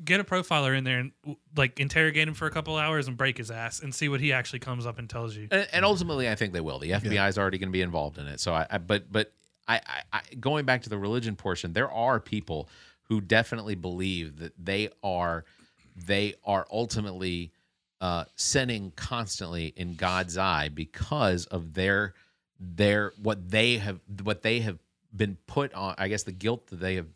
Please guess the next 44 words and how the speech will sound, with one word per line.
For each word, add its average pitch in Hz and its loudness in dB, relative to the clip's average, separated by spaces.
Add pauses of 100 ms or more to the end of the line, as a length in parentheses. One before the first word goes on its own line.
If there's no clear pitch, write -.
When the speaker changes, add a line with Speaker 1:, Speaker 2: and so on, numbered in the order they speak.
Speaker 2:
felt 107 0
or 98 -2
the 87 -6
guilt 101 -4
that's 95 -12
being 90 -6
put 92 -8
on 101 -2
them 80 -6
because 87 0 (520)
they 175 2
have 165 2
attractions. - -4 (120)
Speaker 3:
Mm. 104 -4 (420)
Speaker 2:
And, 110 2
and, 107 0
and 113 0
ultimately, 107 0
it's, - -2
it's 95 -4
the 98 2
interpretation 110 -2
of - -4
the 82 -2
word 95 -2
of 82 -6
God 82 -4
that 76 -8
has 82 -4
been 82 -6
laying 92 -2
guilt 101 -2
on 90 0
these 80 -2
people 85 -4
for 80 -6 (400)
what 110 6
is 98 4
ultimately 92 0 (600)
preached, - -2
just 104 0
that 92 -6
sex - 2
without 98 0